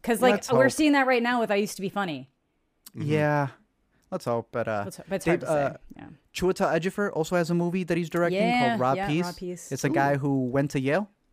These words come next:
Speaker 2: and then on the side is dealing, like, heavy drugs. So very curious to see how they're gonna handle
Speaker 1: Is it
Speaker 2: that
Speaker 1: heavy?
Speaker 2: one.
Speaker 1: I thought it was literally marijuana, which was just considered really heavy back then.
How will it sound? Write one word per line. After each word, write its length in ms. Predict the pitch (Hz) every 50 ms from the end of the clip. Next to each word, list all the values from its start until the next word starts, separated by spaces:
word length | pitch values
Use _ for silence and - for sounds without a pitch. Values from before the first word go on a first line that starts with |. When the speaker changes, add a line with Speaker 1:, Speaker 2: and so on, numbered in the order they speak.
| _ _ _ _ _ - - - -
Speaker 2:
and 80 | 151 143
then 60 | 190
on 60 | 185
the 80 | 170 160
side 240 | - - 196 185 180
is 100 | 175 139
dealing, 300 | 135 180 175 190 202 180
like, 160 | 175 170 -
heavy 220 | 185 185 165 170
drugs. 340 | 143 143 156 156 139 127 -
So 340 | - - 139 131 131 127 120 - - - _
very 160 | - 156 - -
curious 280 | - 160 156 151 - -
to 60 | 127
see 100 | 147 143
how 80 | 143
they're 100 | 139 139
gonna 420 | 139 - 139 135 135 131 127 123 123
handle 220 | 123 139 135 -
Speaker 1:
Is 60 | -
it 40 | 294 -
Speaker 2:
that 60 | 214
Speaker 1:
heavy? 220 | - - - 294 277
Speaker 2:
one. 80 | 226
Speaker 1:
I 60 | 202
thought 260 | 196 - - 202 202 208
it 60 | 208
was 140 | 208 196 175
literally 460 | 185 175 180 190 190 190 185 185 180
marijuana, 680 | 180 165 165 156 156 151 143 139 139 131 131 139 135 135 147
which 200 | 175 180 170 -
was 140 | 190 180 -
just 220 | - 190 175 -
considered 480 | - 196 180 - - 185 175 175 165 147
really 200 | 180 156 160 160
heavy 260 | 143 170 147 147 147
back 260 | 123 - 113 - -
then. 340 | - 147 139 139 156 147